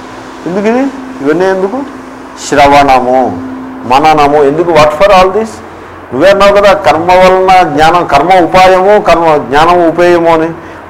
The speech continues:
ఓన్లీ నీ జ్ఞానమే గొప్పది, కానీ ఆ గొప్ప జ్ఞానం పుట్టడానికి కర్మ హేతు అని ఒప్పుకున్నావు కదా. మళ్ళీ కర్మ హేతు అని ఒప్పుకుని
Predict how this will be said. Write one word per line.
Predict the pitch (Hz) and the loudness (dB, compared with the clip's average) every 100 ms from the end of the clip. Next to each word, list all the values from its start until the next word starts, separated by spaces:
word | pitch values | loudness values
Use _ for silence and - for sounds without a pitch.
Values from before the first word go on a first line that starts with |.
| 147 | 0
ఓన్లీ | 196 185 | 2 2
నీ | 170 165 | 2 0
జ్ఞానమే | 139 147 165 185 175 | 2 2 4 4 2
గొప్పది, | - 127 120 - - - - - | 0 -2 -4 -6 -16 -20 -18 -2
కానీ | 147 208 | 0 2
ఆ | 180 139 151 | 2 2 2
గొప్ప | 165 - | 0 0
జ్ఞానం | 170 165 180 190 185 | -2 0 0 2 0
పుట్టడానికి | 170 175 185 196 185 | -4 -2 0 2 0
కర్మ | 165 156 180 | 0 0 0
హేతు | 165 151 180 | 0 0 2
అని | 202 196 | 2 2
ఒప్పుకున్నావు | 180 180 190 185 180 | 2 0 0 2 2
కదా. | 175 165 160 - - - - | 4 2 0 -6 -18 -20 -10
మళ్ళీ | 123 180 226 | -2 2 2
కర్మ | 233 214 202 | 2 2 2
హేతు | 214 156 180 220 | 2 2 2 2
అని | 233 220 196 | 2 2 2
ఒప్పుకుని | - 202 175 131 180 | 0 -2 0 -2 -4